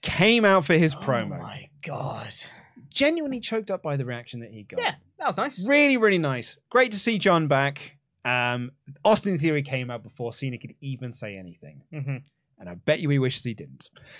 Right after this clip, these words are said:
Speaker 1: Um,
Speaker 2: Ooh.
Speaker 1: he wants a match with John at WrestleMania.
Speaker 2: Yeah.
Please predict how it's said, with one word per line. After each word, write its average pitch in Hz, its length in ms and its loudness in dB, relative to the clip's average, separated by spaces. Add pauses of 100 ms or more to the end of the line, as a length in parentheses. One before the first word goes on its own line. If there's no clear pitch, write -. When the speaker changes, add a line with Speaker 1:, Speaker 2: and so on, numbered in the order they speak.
(280)
Speaker 1:
Um, 120 400 2 (140)
Speaker 2:
Ooh. 135 360 -10
Speaker 1:
he 233 260 2
wants 240 260 -2
a 180 40 0
match 165 400 -2
with 139 280 0
John 147 240 2
at 120 100 -6
WrestleMania. 92 720 -8
Speaker 2:
Yeah. 139 220 -4